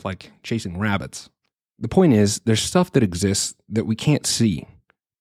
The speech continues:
and we believe it. So why can't we do that with other things? And if you're already there and you're totally willing and, uh, open to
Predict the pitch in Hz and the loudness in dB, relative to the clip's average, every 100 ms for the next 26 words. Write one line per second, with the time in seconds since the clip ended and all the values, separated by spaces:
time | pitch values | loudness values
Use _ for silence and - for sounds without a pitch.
0 | - 113 117 107 107 135 120 69 - _ | 0 4 4 2 0 0 0 -4 -14 _
1 | _ _ _ _ - 117 107 107 123 135 | _ _ _ _ -4 2 4 4 4 2
2 | 127 113 101 98 98 87 85 85 - 87 | 2 2 2 2 2 2 0 -2 -6 -8
3 | 92 - 113 110 80 87 - - - _ | -6 -2 0 0 0 -6 -8 -14 -20 _
4 | _ _ _ _ _ _ _ _ - 143 | _ _ _ _ _ _ _ _ 0 2
5 | 160 156 147 131 107 90 143 185 101 104 | 4 6 6 6 2 2 4 4 2 2
6 | 107 - 143 139 101 92 113 147 107 92 | 2 2 0 2 0 2 0 2 0 -2
7 | - 95 92 92 87 87 110 127 107 98 | -2 -2 0 0 0 0 0 2 2 0
8 | - 98 87 | -6 -4 -4